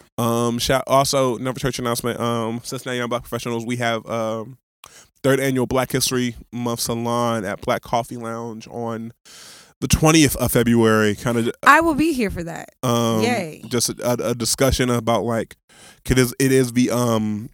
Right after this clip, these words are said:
Speaker 1: hundredth, uh, like, uh, anniversary of the, uh, act that got black people the right to vote initially. It's also the hundred fiftieth anniversary of the Women's Suffrage Act, which got
Speaker 2: Mm-hmm.
Speaker 1: white women the right to vote.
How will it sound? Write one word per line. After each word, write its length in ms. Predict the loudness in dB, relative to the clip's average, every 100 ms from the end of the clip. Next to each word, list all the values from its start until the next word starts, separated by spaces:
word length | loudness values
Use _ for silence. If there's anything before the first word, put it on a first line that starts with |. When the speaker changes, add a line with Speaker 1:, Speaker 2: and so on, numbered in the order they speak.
| -8
Speaker 1:
hundredth, 1000 | -6 -4 -2 0 0 0 -2 -6 -10 -16 _ _ _ _ _ _ -6
uh, 120 | -4 -2
like, 220 | -4 -6
uh, 120 | -4 -2
anniversary 580 | -2 0 0 0 0 0
of 260 | -2 -4 -10 -20 _
the, 440 | -4 -2 -4 -6 -10 _ _
uh, 100 | -12 -12 _ -2
act 300 | 0 0 -4
that 120 | -6
got 320 | -2 -2 -2
black 240 | -4 -4 -4
people 200 | -6 -6
the 120 | -2
right 200 | -2 -2
to 80 | -2
vote 200 | -4 -4
initially. 440 | -6 -8 -10 -12 -18 _ -20 -20
It's 100 | -4
also 220 | -2 -2
the 100 | -4
hundred 340 | -4 -4 -4 -2
fiftieth 420 | -4 -2 -4 -2
anniversary 420 | -4 -2 -4 -2
of 60 | -4
the 60 | -4
Women's 240 | -6 -4
Suffrage 340 | -4 -4 -6
Act, 280 | -8 -10 -10
which 200 | -10 -8
got 220 | -4 -4
Speaker 2:
Mm-hmm. 240 | -4 -8 -4
Speaker 1:
white 220 | -2 -2
women 280 | -6 -8 -10 -16 _ _ _
the 80 | -6
right 160 | -4 -4
to 60 |
vote. 240 | -4 -4